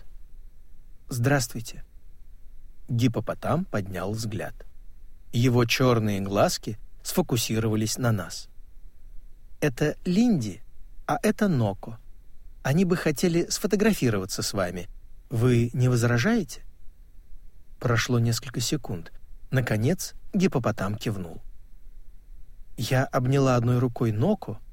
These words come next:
другой Линди и села на скамейку рядом с гиппопотамом.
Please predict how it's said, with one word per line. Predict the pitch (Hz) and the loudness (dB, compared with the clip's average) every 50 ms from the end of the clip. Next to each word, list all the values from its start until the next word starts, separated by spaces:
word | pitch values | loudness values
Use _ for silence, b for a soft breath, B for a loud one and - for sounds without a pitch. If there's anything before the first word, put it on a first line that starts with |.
| - - - - - - | -12 -12 -12 -10 -6 -2
другой | 123 127 127 113 120 110 101 | 2 2 4 4 4 4 4
Линди | 101 117 170 202 208 156 120 110 98 - - - - - - - - | 2 2 4 4 4 2 2 -2 -4 -6 -10 -12 -12 -12 -14 -8 -4
и | - 165 | -2 0
села | - - 214 214 196 | 2 4 4 4 6
на | 170 156 143 | 4 4 2
скамейку | 120 - - 110 107 147 190 190 - - 117 | 0 0 -2 0 2 2 2 2 2 0 0
рядом | 107 117 131 127 131 127 - - - | 2 2 2 2 0 -2 -2 -4 -4
с | 147 120 | -4 -2
гиппопотамом. | 120 123 165 - 160 - - 127 - - 90 82 - - | 0 0 0 0 0 -2 -2 -4 -4 -4 -6 -6 -6 -10